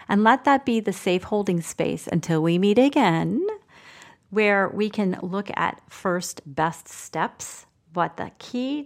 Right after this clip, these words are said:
to any memory preservation is gathering the memories. So let's just stick with you, little you. We're gonna get you feeling so good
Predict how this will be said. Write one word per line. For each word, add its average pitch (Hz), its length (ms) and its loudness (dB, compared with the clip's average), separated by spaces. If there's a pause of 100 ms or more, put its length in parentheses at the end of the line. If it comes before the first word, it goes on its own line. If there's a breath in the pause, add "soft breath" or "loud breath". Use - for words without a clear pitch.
to 170 560 -6
any 240 360 -2
memory 208 320 -2
preservation 165 920 -6 (120)
is 175 280 0
gathering 190 720 0
the 220 100 -2
memories. 156 800 -6
So - 180 -10
let's 233 320 -2
just 277 240 -2
stick - 360 -4 (440 soft breath)
with 180 220 -8
you, 156 420 -2 (640)
little 180 420 -2
you. 165 520 -4 (500)
We're 190 120 -6
gonna 202 180 -4
get - 180 -4
you 185 380 -2
feeling 180 420 -4
so 175 300 -2
good 160 400 -6